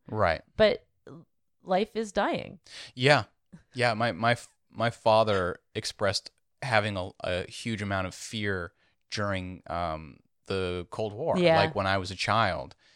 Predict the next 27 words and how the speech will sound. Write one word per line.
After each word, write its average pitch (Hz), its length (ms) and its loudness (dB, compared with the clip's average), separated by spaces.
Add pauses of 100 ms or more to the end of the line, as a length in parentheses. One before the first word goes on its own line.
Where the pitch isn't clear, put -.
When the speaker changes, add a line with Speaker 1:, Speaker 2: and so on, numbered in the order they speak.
(160)
Speaker 1:
he - 160 -14
had, 95 160 -2
like, 90 140 -4
serious, 87 880 -4 (200)
like, - 260 -6 (120)
nuclear 92 480 -8
disaster 90 600 -2
fear. - 420 -8 (720)
Um, 90 560 -2 (300)
Speaker 2:
Yeah, 196 260 2
Speaker 1:
and - 100 2
Speaker 2:
and 196 100 4
then 190 60 -2
with 196 80 -2
the 208 80 -2
Cuban 196 300 -4
Missile 180 240 -2
Crisis, - 560 -4
that 147 160 -2
was 160 120 -6
so 151 200 0
close 147 240 -4
to 156 100 -4
home 147 160 -6
and 139 100 -8
so 143 100 -6
terrifying. 135 600 -8